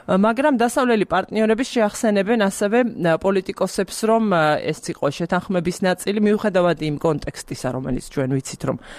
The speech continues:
ქართული ოცნება გამოვიდა, შეთანხმებიდან, ასე განაცხადა, ანულირების შესახებ, ოცდარვა ივლისი იყო ეს. ა, და, მ, ა, ამის შემდეგ, ა, როგორც უკვე გითხარით, იყო მიღებული პირველი მოსმენით ეს ცვლილებები.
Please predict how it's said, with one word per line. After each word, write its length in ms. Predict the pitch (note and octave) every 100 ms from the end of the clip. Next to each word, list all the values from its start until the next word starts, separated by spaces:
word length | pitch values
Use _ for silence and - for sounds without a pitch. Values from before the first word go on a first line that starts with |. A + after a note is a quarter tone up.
| - - -
ქართული 400 | D#3 - C3+ C#3+
ოცნება 400 | - C#3 C3 -
გამოვიდა, 600 | C#3+ C#3 C#3+ C#3 C#3+ F#3+ G#3+ - - - - _ _ _
შეთანხმებიდან, 920 | - - F#3 F3 D#3+ E3+ E3 F#3 B3+ F#3
ასე 160 | F3
განაცხადა, 480 | D#3 D#3 - F3 G#3+
ანულირების 600 | F3 D#3+ D3 D3 C#3 C#3+
შესახებ, 440 | - D#3 F3 A3 F#3+
ოცდარვა 400 | D3 - D3 C#3 -
ივლისი 440 | D#3 C#3+ D3 - C3+
იყო 180 | - G#2+
ეს. 240 | F3 - - _ - - - - -
ა, 160 | D#3 D#3
და, 220 | G#3 A#3+ C4
მ, 480 | F3+ - F#2+ F3 E3+
ა, 160 | E3 D#3+ D#3+ D#3 D#3 C#3 - -
ამის 240 | G#3+ A3
შემდეგ, 360 | A#3 F#3 E3 D#3 D#3+
ა, 120 | D3+ C#3 B2+ C3+ - - _ _ -
როგორც 320 | C#3+ C#3 -
უკვე 240 | D3 D3 C3+
გითხარით, 480 | C#3+ - D3 A#2+ - A#2
იყო 80 | B2
მიღებული 440 | D3 D3+ E3 F#3 G3
პირველი 360 | G3 G3+ F#3+
მოსმენით 440 | G3 F#3+ G3 F#3+ G3
ეს 100 | F#3+ -
ცვლილებები. 640 | G3+ G3+ F3+ F#3 F3 A#3+